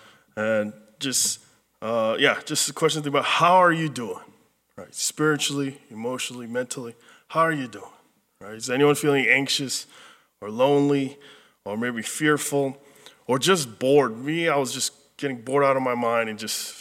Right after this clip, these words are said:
feeling really weird, right? So I like this, uh, there's this one Korean drama on Netflix,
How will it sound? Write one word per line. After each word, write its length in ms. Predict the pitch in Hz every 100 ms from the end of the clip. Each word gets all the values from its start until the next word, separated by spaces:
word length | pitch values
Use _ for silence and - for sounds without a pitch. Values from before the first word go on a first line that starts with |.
| -
feeling 360 | - - 143 120
really 200 | 127 120
weird, 340 | 110 113 110 107 - - - - -
right? 220 | 113 131
So 100 | 147
I 120 | 139
like 320 | 143 160 165
this, 280 | 165 - - -
uh, 400 | - 123 120 113 104
there's 180 | 131 123
this 100 | 127
one 160 | 139 139
Korean 340 | - 147 131
drama 360 | 113 127 127 131
on 640 | 131 127 117 92 107 104 - - 120
Netflix, 560 | 120 - 127 120 -